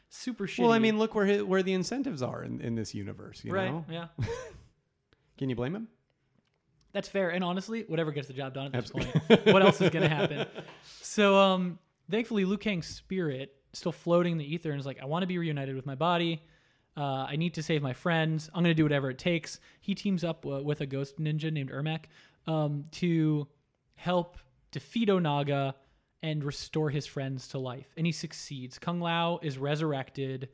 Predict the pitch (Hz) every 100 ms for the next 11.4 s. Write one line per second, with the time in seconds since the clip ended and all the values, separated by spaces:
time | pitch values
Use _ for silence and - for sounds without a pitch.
0 | - 113 - - 170 165 151 151 151 -
1 | _ _ - 143 151 160 165 170 147 147
2 | 156 156 185 180 160 139 131 131 135 _
3 | _ _ - 156 147 165 160 151 156 147
4 | 147 135 143 135 131 127 - 135 127 139
5 | 123 127 123 123 _ _ _ _ _ 143
6 | 139 135 131 - 135 127 127 143 135 135
7 | - 143 139 135 - 123 - - _ _
8 | _ - 139 135 - 139 127 131 127 123
9 | 120 - 131 127 123 - _ _ 147 135
10 | 135 135 175 135 131 131 127 127 _ -
11 | 135 127 - -